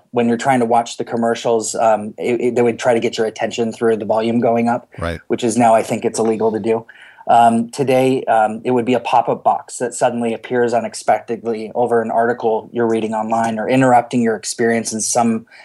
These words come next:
Speaker 1: negative way so that you can't complete your shopping basket experience. Um, so that's the dark side of disruption. Um, it's annoying and it won't make you wanna buy their stuff, right?
Speaker 2: Right.
Speaker 1: Um, on the light side, it's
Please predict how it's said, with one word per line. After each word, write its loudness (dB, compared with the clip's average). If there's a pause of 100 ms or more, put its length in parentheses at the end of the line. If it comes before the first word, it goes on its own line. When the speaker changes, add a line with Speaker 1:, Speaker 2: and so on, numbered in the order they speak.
(140)
Speaker 1:
negative 2
way 0
so -4
that 0
you -2
can't -6
complete -4
your -4
shopping -2
basket -4
experience. -6 (720)
Um, 4
so 2
that's 2
the 2
dark -2
side 2
of -2
disruption. -2 (420)
Um, 2
it's -2
annoying 2
and -2
it -4
won't 0
make -6
you -2
wanna 2
buy 0
their -8
stuff, 0
right? -6 (360)
Speaker 2:
Right. -12
Speaker 1:
Um, 2
on 2
the 0
light 2
side, -2
it's -10